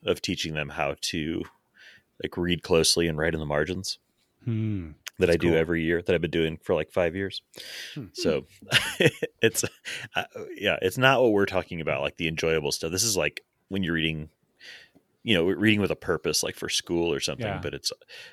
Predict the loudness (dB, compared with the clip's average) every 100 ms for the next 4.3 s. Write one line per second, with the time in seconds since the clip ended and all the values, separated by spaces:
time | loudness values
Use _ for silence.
0 | _ 0 2 0 2 2 4 2 2 0
1 | 2 4 2 2 0 0 -2 -2 -2 2
2 | 2 2 0 -4 -4 -4 -4 -2 -2 -4
3 | -10 -14 _ 0 0 -2 -2 0 2 2
4 | 2 -2